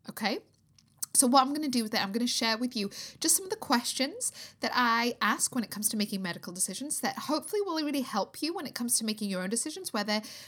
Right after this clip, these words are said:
maybe you've been holding off on the covid vaccine and you're not quite sure. Maybe you have another th-, something else happening in your life and you're being offered certain routes of treatment and you, and you're just not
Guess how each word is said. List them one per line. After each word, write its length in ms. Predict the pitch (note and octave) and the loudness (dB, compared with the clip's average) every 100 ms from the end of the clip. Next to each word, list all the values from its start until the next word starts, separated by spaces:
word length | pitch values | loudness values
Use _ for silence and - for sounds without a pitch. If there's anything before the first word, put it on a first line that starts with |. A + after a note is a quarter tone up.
| - | -2
maybe 200 | B3+ C#4 | 4 4
you've 100 | C#4 | 4
been 80 | |
holding 300 | B3+ A3+ G#3 | 0 0 -2
off 160 | F#3 F3 | -4 -6
on 60 | E3+ | -8
the 60 | |
covid 300 | - B3 C#4+ | -2 0 0
vaccine 480 | C4+ - - A#3+ A3+ | -4 -4 0 0 0
and 80 | F#3 | -2
you're 80 | F3+ | -6
not 140 | - | -8
quite 240 | - - | -8 -4
sure. 340 | - - F4 F4+ - - | 0 4 4 2 -4 -6
Maybe 200 | C4+ G4+ A#4+ | -4 -4 -6
you 60 | |
have 100 | G#4+ | -4
another 260 | G#4+ G#4 C5+ C5+ | -4 0 -2 -4
th-, 120 | - | -2
something 360 | - E4+ F4 | -2 -2 -2
else 200 | D4 G4+ | 0 0
happening 340 | - C#4 C4 A#3+ | 0 -2 0 0
in 80 | A3+ | 0
your 120 | G#3+ | 0
life 260 | G#3+ G#3+ | 0 -2
and 80 | G#3 | -4
you're 100 | G3+ | -6
being 200 | A3+ G#3+ | -2 -4
offered 480 | G#3+ G#3+ - G3+ F#3 - - | -2 -6 -4 -4 -4 -10 -4
certain 400 | - - B3+ G#3+ - | 4 6 6 0 -8
routes 360 | G#3 G#3 A#3 - | -4 0 2 0
of 80 | A3 | 0
treatment 460 | - C#4 A#3 B3 - | 0 -2 0 0 0
and 160 | G#3 | -4
you, 80 | A3 - | -6 -6
and 180 | A#3 | -6
you're 100 | A#3 | -2
just 180 | C4 C#4+ | 4 4
not 220 | D4 - | 4 -2